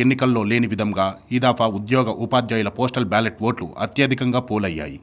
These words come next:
ఇప్పుడు ఈ ఓట్లే అధికార వైకాపా అభ్యర్థుల గుండెల్లో గుబులు రేపుతున్నాయి. తమకు ఏమాత్రం పడ్డాయోనన్న ఆందోళనతో వేడెక్కింది. ఎందుకంటే గడిచిన ఐదేళ్ల వైకాపా పాలనలో సీఎం జగన్ ఉద్యోగ, ఉపాధ్యాయులకు ముప్పలు పెట్టి మూడు చెరువుల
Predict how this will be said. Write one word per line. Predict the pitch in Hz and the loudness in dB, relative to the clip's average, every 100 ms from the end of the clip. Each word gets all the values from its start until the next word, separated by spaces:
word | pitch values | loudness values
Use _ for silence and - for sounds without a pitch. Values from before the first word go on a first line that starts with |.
| - - - | -20 -20 -2
ఇప్పుడు | 139 143 110 76 | 0 2 0 2
ఈ | 120 139 139 | 2 4 4
ఓట్లే | 139 127 104 | 4 0 0
అధికార | 110 127 117 | 0 2 2
వైకాపా | 104 113 117 117 - | 0 0 2 2 0
అభ్యర్థుల | 92 107 101 104 90 | -2 -2 -2 -4 -4
గుండెల్లో | 101 107 101 98 | -4 -2 -4 -6
గుబులు | 95 110 110 | -4 -4 -4
రేపుతున్నాయి. | 90 - 73 69 69 - - - - | -6 -10 -12 -12 -14 -20 -20 -6 2
తమకు | 131 120 101 147 | 4 4 4 6
ఏమాత్రం | 147 143 143 131 | 6 4 4 4
పడ్డాయోనన్న | 113 123 113 104 101 92 110 | 4 4 4 2 0 0 2
ఆందోళనతో | 123 127 123 113 117 107 | 4 4 2 0 -2 0
వేడెక్కింది. | 113 113 - 76 80 - - - | -2 -2 -6 -12 -12 -18 -18 -2
ఎందుకంటే | 123 139 135 123 107 | 2 4 4 2 2
గడిచిన | 120 123 123 - | 0 2 0 2
ఐదేళ్ల | 123 117 127 107 | 0 2 2 0
వైకాపా | 117 123 117 107 | 2 4 4 2
పాలనలో | 104 123 113 90 76 - - | 4 2 2 -2 -6 -10 -4
సీఎం | 135 131 101 | 0 2 2
జగన్ | 117 117 87 107 | 0 0 -2 -2
ఉద్యోగ, | 123 123 120 113 | 0 0 -2 -2
ఉపాధ్యాయులకు | 120 113 113 107 104 98 101 - | -2 0 0 -2 -2 -4 -4 -2
ముప్పలు | 123 147 139 | 2 4 4
పెట్టి | 110 107 107 92 | 0 -2 -4 -2
మూడు | 113 113 | -4 -2
చెరువుల | 113 110 | -4 -2